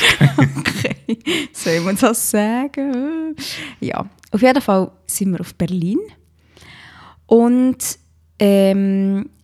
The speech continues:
sind dann an das Konzert, aber nicht grad, wo wir angekommen sind, sondern ich glaube, erst zwei Tage später. Wir haben das verlängertes Wochenende daraus gemacht.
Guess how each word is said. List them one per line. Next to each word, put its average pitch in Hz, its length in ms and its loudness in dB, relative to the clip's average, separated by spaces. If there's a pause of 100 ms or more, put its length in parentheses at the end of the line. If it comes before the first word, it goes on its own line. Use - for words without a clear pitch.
sind - 260 -2
dann 185 180 -2
an - 140 -6
das - 160 -4
Konzert, 190 560 -2
aber 180 180 -2
nicht 175 240 -2
grad, - 400 -10 (460)
wo 180 120 0
wir 160 140 -2
angekommen 196 360 -4
sind, 226 220 -6
sondern 165 440 -4
ich 151 120 -4
glaube, - 160 -16 (140)
erst 147 260 -8
zwei 185 120 -12
Tage - 280 -12
später. - 640 -10 (100)
Wir 185 120 -8
haben 180 180 -10
das 180 200 -10
verlängertes 180 560 -8
Wochenende 233 420 -6
daraus 214 260 -8
gemacht. - 380 -6